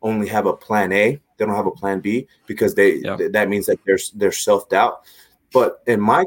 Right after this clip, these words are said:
Speaker 1: case, you know, I kinda wish that I, I did have a little bit of a plan B, you know, 'cause leaving football was one of the toughest things I ever had to do. And in that process, you know, I got really down on myself, and, uh, I got to a point where I was aggressively eating.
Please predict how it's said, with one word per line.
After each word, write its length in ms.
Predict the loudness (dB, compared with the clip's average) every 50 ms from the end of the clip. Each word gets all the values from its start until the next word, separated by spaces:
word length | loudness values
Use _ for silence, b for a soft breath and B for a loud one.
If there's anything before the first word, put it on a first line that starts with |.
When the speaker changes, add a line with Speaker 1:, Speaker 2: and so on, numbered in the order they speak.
| -2
Speaker 1:
case, 280 | -2 0 0 0 -2 -4
you 60 | -4 -2
know, 80 | -2
I 80 | -2 -2
kinda 240 | -2 -4 -2 0 0
wish 240 | 0 0 0 0
that 120 | 2 2 2
I, 220 | 2 2 0 -2 -2
I 120 | -2 -2
did 200 | 2 4 4 2 4
have 160 | 2 -2 0
a 40 | 0
little 200 | 0 0 0 0
bit 120 | 0 -2 -2
of 40 | -2
a 60 | -4
plan 300 | -6 -6 -8 -8 -8 -8 -8
B, 200 | -12 -12 -14 _ _ _ _
you 80 | -8 -6
know, 100 | -6 -6
'cause 220 | -6 -8 -6 0
leaving 300 | 4 4 4 4 2 0
football 540 | 2 2 2 4 4 4 2 2 2 0 b b b b -10
was 100 | -4 -2
one 80 | 0
of 60 | 0 0
the 100 | 0 -2
toughest 300 | -2 -4 -4 -4 -4 -6
things 160 | -4 -2 0
I 100 | 0 0
ever 140 | 0 0 0
had 140 | -2 -4 -6
to 40 | -4
do. 280 | -2 -2 -2 -2 -4 _ _ _ _ _ _ _ _ _ _ _ _ _ -18 -14
And 160 | -12 -8 -2
in 180 | 2 4 4 6
that 220 | 4 4 2 0
process, 600 | 2 4 4 4 4 2 -2 -6 -8 -10 -10 -14 _ b b b b b b
you 100 | b -4
know, 120 | -2 0 0
I 120 | 0 2
got 300 | 0 0 0 0 -2 -4 -8
really 400 | -8 -2 2 4 4 4 4 2
down 280 | 2 2 2 2 2 2
on 60 | 0
myself, 760 | 0 -2 -2 -4 -10 -14 _ -4 -2 0 0 0 0 0 0
and, 180 | 0 0 0
uh, 220 | -2 -2 -4 -4 -6 b b b b b b
I 40 |
got 160 | 0 0 0 0
to 80 | -2 -4
a 40 |
point 240 | -4 -2 -2 -2 0
where 180 | 2 2 2 2
I 40 | 2
was 260 | 2 0 -2 -6 -10 _ -6
aggressively 920 | -6 -6 -6 -6 -6 -2 0 2 2 2 0 -2 -4 -4 -4 -4 -4 -6 -6
eating. 320 | -8 -10 -14 -14 -16 -20